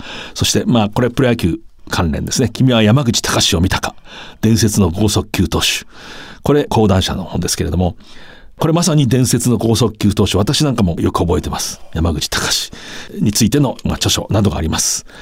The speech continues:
えー、で、まあ、デイリースポーツを一回退職をして、その後こうニュージーランドに単身、まあ、渡って、本場のラグビー、その他に触れるという経験もされています。関西系の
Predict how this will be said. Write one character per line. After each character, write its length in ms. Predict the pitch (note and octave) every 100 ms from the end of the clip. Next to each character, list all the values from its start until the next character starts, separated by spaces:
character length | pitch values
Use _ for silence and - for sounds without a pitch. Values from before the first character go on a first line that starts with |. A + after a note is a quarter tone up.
| - - - - -
え 540 | - G#2+ A#2+ B2 A#2 A2+
ー、 0 |
で、 120 | C#3+
ま 100 | F3
あ、 180 | C#3 - - - - -
デ 120 | C3+
イ 120 | G3
リ 140 | G3 G3+
ー 20 |
ス 140 | -
ポ 160 | - E3
ー 60 | -
ツ 160 | -
を 180 | E2+ - - -
一 120 | G2+
回 140 | A2
退 200 | G2+ A2
職 260 | G2 G#2 F#2+
を 60 |
し 100 | -
て、 80 | -
そ 120 | -
の 60 | C3+
後 120 | -
こ 100 | E2+
う 20 |
ニ 120 | F2 C#3
ュ 60 |
ー 20 |
ジ 140 | C#3 D#3
ー 40 |
ラ 100 | C#3
ン 60 | A#2+
ド 80 | E2+
に 120 | D2+
単 200 | - A#2
身、 300 | - F#2+ - - -
ま 100 | F2+
あ、 20 |
渡 220 | D#2+ -
っ 40 | E2
て、 280 | - - - - - - -
本 220 | - G#2
場 80 | F#2
の 160 | E2+
ラ 100 | D#2+
グ 100 | F2
ビ 200 | D2 - -
ー、 120 | -
そ 120 | -
の 80 | F2
他 140 | D#2+
に 80 | D2+
触 140 | -
れ 100 | E2+
る 80 | F2
と 100 | -
い 100 | F2+ G2+
う 80 |
経 180 | - F#2+
験 220 | - A#2
も 100 | E3 -
さ 120 | -
れ 60 | D#2+
て 100 | -
い 100 | -
ま 100 | -
す。 280 | - - - - - - - - - -
関 180 | - F3
西 260 | D3+ D3+ D3
系 260 | - C3+
の 220 | B2+ A#2+